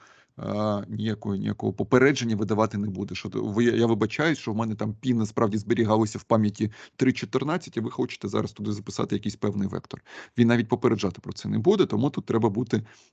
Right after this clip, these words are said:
дуже уважним. І я закликаю вас, е, ваші змінні,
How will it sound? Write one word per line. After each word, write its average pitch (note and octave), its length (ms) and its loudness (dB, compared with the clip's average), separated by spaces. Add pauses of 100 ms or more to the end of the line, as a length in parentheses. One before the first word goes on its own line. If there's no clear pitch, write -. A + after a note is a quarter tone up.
(100)
дуже A#2 460 4 (640)
уважним. B2 680 4 (440)
І C3+ 260 4
я C#3 140 4
закликаю B2+ 600 4
вас, D#3+ 420 0
е, G#2 520 2
ваші A#2+ 320 2
змінні, A#2+ 580 0